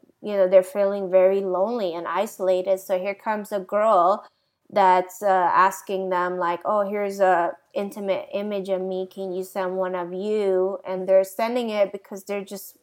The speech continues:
like, "Wow, this is so cool. A girl that's giving me attention." And it's usually a, a predator man that's sitting behind the other side and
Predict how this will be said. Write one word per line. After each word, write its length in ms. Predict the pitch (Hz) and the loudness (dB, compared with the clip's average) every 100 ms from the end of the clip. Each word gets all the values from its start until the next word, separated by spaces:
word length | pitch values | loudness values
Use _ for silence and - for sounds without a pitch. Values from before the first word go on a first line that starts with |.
| - | -10
like, 300 | 202 180 180 | -4 -4 -2
"Wow, 420 | 214 208 190 190 | 0 2 2 0
this 220 | 196 - | -2 -12
is 80 | 196 | -16
so 180 | - 202 | -12 -12
cool. 400 | - 220 202 190 | -8 -2 2 2
A 100 | 190 | 2
girl 300 | 208 202 202 | 0 2 2
that's 240 | 202 202 | -2 -4
giving 320 | - 202 208 | -8 -8 -8
me 140 | 202 190 | -4 -4
attention." 720 | 185 202 202 - 220 226 247 _ _ _ | -4 -6 -6 -4 -6 -4 -8 _ _ _
And 160 | - 233 | -4 -2
it's 140 | 233 | -2
usually 520 | 226 220 220 214 226 208 | -2 -2 -2 -2 0 2
a, 360 | 185 185 190 - _ _ _ - | 4 4 2 -2 _ _ _ -2
a 280 | 202 190 180 - | 2 4 2 -2
predator 600 | 240 233 240 196 190 185 | 0 0 2 4 6 6
man 460 | 185 185 180 185 185 | 2 0 0 0 2
that's 260 | 180 - | 0 -2
sitting 320 | 214 196 196 | -6 -6 -6
behind 640 | 190 185 190 196 196 196 185 | -4 -6 -4 0 0 0 0
the 360 | 180 175 175 - | 0 2 0 0
other 300 | 190 190 185 | 0 0 -2
side 720 | - - 196 202 165 185 190 - | -4 0 4 6 6 2 0 -2
and 460 | 196 190 190 190 | -2 0 -2 -6